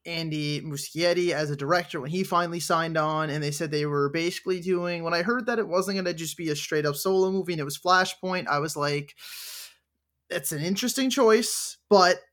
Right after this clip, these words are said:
at least we know that the Flashpoint can be awesome." It's a great storyline in the comics, and the animated movie is fucking great. So I was like, "You know what? This could work." And they could also pretty much make it, like, their own, like, uh,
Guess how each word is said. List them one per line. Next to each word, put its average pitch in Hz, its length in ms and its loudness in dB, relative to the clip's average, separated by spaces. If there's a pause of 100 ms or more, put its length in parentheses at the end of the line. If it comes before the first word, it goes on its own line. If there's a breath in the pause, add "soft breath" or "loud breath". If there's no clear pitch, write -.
(220)
at 175 180 0
least 190 600 2
we 175 140 -4
know 160 200 2
that 151 300 0
the 175 80 -2
Flashpoint 151 760 0 (100)
can 147 220 -4
be 151 100 -2
awesome." 214 400 4
It's 139 120 -8
a 151 40 -8
great 147 400 -4
storyline 160 680 0
in 139 60 -2
the 139 80 -6
comics, 220 640 2
and 147 440 -4
the 147 200 -6
animated 143 460 -4
movie 156 300 -2
is 147 100 -4
fucking 143 360 -4
great. 185 380 2
So 147 300 2
I 147 80 0
was 196 160 0
like, 208 160 2
"You 240 80 0
know 240 120 4
what? 233 200 6
This 226 160 0
could 233 180 0
work." 202 320 6
And 175 120 0
they 185 80 2
could 190 160 2
also 170 420 4
pretty 196 240 0
much 254 420 0
make 185 280 0
it, - 80 0
like, 170 180 -2
their 170 220 2
own, 165 340 0
like, 147 280 0
uh, 143 320 2